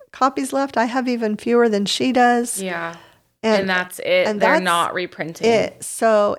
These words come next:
Speaker 1: if you want that book, <laughs> I would get it. And I'm, I don't know how many Amazon has or your local quilt shop,
Speaker 2: Yeah.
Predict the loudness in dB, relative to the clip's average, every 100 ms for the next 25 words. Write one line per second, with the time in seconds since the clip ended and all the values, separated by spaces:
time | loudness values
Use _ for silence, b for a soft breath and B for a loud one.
0 | -4 -2 0 2 0 2 2 0 2 2
1 | 2 2 0 0 -6 -10 -2 -2 -2 B
2 | B B B _ 0 2 2 0 2 4
3 | 4 2 -4 -6 -6 -2 -2 -4 _ 0
4 | 2 2 0 -2 -2 -4 -6 0 2 4
5 | 2 0 0 -2 -2 -2 -2 -2 0 0
6 | 2 0 0 -4 0 0 0 -2 -2 -2
7 | 2 2 2 -2